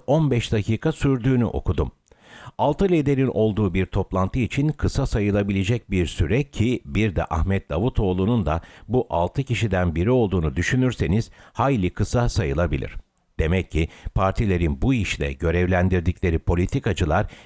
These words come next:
işlerini iyi yapmışlar, liderlere üzerine tartışacak bir şey bırakmamışlar.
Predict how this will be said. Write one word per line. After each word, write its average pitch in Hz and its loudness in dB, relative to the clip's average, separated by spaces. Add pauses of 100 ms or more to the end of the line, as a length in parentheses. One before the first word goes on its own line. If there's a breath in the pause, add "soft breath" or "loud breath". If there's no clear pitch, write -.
işlerini 123 0
iyi 98 2
yapmışlar, 82 0 (260 loud breath)
liderlere 110 2 (240 loud breath)
üzerine 123 2
tartışacak 113 -2
bir 104 -2
şey 160 2
bırakmamışlar. 78 -2